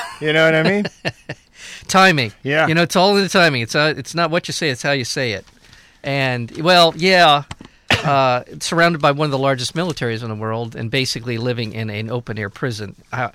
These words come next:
Speaker 2: with no economy to speak of, completely reliant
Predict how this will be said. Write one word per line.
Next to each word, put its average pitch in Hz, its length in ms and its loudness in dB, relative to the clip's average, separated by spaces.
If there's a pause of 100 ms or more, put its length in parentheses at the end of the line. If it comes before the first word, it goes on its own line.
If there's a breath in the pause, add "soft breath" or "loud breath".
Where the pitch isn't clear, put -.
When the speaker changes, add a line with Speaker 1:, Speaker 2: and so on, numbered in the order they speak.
Speaker 2:
with 120 160 -10
no 127 200 -2
economy 104 460 -8
to - 80 -12
speak - 320 -12
of, 95 260 -10 (480)
completely 151 440 -2
reliant 107 280 -4